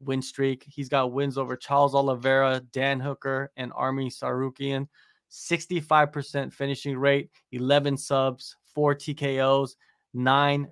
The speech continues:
first round finishes. On the flip side, you got the challenger,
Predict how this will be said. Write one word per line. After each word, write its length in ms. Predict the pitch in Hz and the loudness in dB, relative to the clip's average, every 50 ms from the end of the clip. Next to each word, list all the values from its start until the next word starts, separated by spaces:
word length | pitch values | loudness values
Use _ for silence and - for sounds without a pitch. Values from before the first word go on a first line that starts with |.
| - | -14
first 500 | - - - - - 143 143 135 - - | -20 -20 -12 -4 -2 0 0 -2 -4 -6
round 280 | 139 131 127 131 127 120 | -4 -2 -2 -2 -2 -4
finishes. 680 | - - 131 127 127 113 - - 123 120 - - - _ _ _ _ _ - | -6 -6 -6 -6 -6 -8 -8 -10 -10 -10 -10 -14 -20 _ _ _ _ _ -2
On 120 | 139 139 | -2 -2
the 100 | 139 131 | -2 -4
flip 300 | - - 165 160 147 - | -6 -4 -4 -4 -4 -6
side, 300 | - - 143 131 127 127 | -4 0 2 2 2 2
you 60 | 123 120 | 0 -2
got 160 | 131 113 - | -4 -4 -4
the 80 | 135 | -8
challenger, 720 | - - - 151 147 147 147 147 139 135 147 147 143 143 | -14 -8 0 0 2 2 2 0 -2 -2 -2 -2 -4 -4